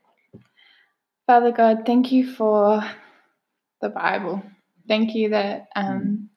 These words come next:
Speaker 1: it is your living word. Um, thank you that, um, you speak to us through it.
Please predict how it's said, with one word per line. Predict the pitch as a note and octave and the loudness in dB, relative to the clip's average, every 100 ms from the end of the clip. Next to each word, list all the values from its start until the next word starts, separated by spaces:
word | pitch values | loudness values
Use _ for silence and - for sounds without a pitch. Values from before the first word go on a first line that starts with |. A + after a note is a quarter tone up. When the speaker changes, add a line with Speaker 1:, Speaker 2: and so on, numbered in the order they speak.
| _ | _
Speaker 1:
it | G#3+ G#3 | -2 0
is | G3+ G3+ | 0 0
your | G3 | 0
living | G3 F#3+ F#3+ F#3+ | 0 0 -2 -2
word. | G3 - G#3 G#3+ - _ _ _ _ _ - - | 0 0 -2 -4 -8 _ _ _ _ _ -20 -8
Um, | G3+ G#3 G#3+ A3 A3 _ _ _ _ _ - | -4 -2 -2 -4 -8 _ _ _ _ _ 2
thank | G#3+ A3 | 4 6
you | G#3+ | 6
that, | G#3 G3+ G3+ - - _ - | 6 4 0 -4 -12 _ -6
um, | G3+ G#3 G3+ G#3+ | -4 0 0 2
you | A3 | 2
speak | G#3 - G#3+ - | 2 2 2 2
to | A3 | 2
us | G#3 G#3 - | 2 0 2
through | G#3+ A3+ | 4 6
it. | B3+ | 4